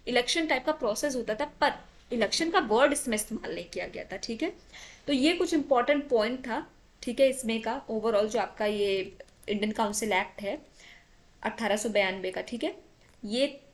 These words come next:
इसमें से एक दो important, important points थे। अब आ जाते हैं, major important topic है या act है Indian Council Act nineteen नॉट नाइन, जिसको हम Morley Minto reform भी बोलते हैं,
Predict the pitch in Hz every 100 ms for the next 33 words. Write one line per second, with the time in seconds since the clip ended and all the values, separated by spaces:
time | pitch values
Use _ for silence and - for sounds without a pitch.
0 | _ 208 226 233 254 233 226 233 226 202
1 | 214 208 208 208 214 202 196 - - -
2 | 320 - 226 190 180 202 240 247 202 214
3 | 226 277 277 226 - 269 - 185 175 170
4 | 175 170 - 208 262 349 - - - -
5 | - 240 285 - 226 220 - 226 240 226
6 | 277 294 226 180 185 - 202 - 180 220
7 | - 220 185 180 180 - 208 220 185 190
8 | 190 180 180 240 214 - - 214 220 240
9 | 208 190 208 226 254 311 262 196 190 226
10 | 240 196 - 170 190 180 202 208 175 170
11 | 175 - 180 220